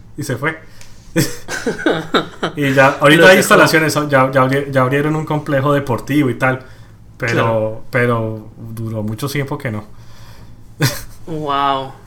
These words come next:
Speaker 1: Sí.
Speaker 2: Bueno,
Speaker 1: Pero bueno.
Speaker 2: ojalá le vaya bien allá, ¿no? Y que ustedes consigan técnico pronto, que ya,
Speaker 1: Sí,
Speaker 2: como que
Speaker 1: ojalá.
Speaker 2: ya, ¿no?
Speaker 1: Sí, ya es hora.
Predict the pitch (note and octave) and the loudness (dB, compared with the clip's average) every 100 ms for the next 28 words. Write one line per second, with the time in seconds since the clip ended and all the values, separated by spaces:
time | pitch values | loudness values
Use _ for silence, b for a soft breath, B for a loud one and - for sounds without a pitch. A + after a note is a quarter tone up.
0 | - - C3+ B2+ C3 - B B B B | -12 0 0 0 -4 -8 B B B B
1 | B B B B B B - - - G3 | B B B B B B -20 -18 -14 -4
2 | D3+ D#3+ D3+ A2+ C3+ C#3 C#3 B B B | 0 2 4 2 0 -2 -6 B B B
3 | B B - - E3+ C#3 C3+ C3+ C3 B2+ | B B -20 -8 -4 -2 -2 -4 -6 -8
4 | B2 B2+ B2 F3 - b b b - - | -8 -8 -10 -12 -14 b b b -20 -10
5 | E3 C#3 C#3 A2+ C3+ F3 D#3 D#3+ D#3 D3+ | -6 -4 -6 -8 -4 -2 -2 -2 0 -2
6 | - E3 D#3+ D3+ D#3+ D#3 C#3+ B2+ B2 C3 | 0 -2 -2 -2 -2 -2 -6 -8 -6 -8
7 | - - - - C#3 C#3 C3+ F#3 B2 D#3 | -10 -14 -6 -2 0 2 4 4 2 -4
8 | G3+ - B B B B - B2+ B2+ G#2+ | -10 -18 B B B B -10 -6 -4 -6
9 | G#2+ C3 A#2+ | -2 -2 -2